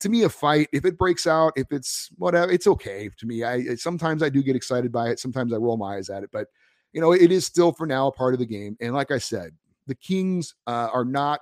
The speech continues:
a team that has really anybody on their roster that's going to kind of play that role,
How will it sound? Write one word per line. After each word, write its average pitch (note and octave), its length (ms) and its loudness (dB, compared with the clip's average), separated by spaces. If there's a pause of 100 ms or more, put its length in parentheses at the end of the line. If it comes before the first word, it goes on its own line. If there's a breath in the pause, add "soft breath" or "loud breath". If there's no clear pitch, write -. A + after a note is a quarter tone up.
a A#2+ 60 -6
team A#2+ 460 -4
that A2 120 -6
has G#2+ 480 -10
really A#2+ 340 -2
anybody A2+ 380 -4
on A2 80 -4
their G#2+ 140 -4
roster G#2 500 -8
that's G2+ 240 -10
going G#2+ 300 -8
to G2+ 100 -12
kind G2+ 180 -12
of F#2+ 100 -16
play A2 160 -2
that G#2 220 -4
role, F#3 380 6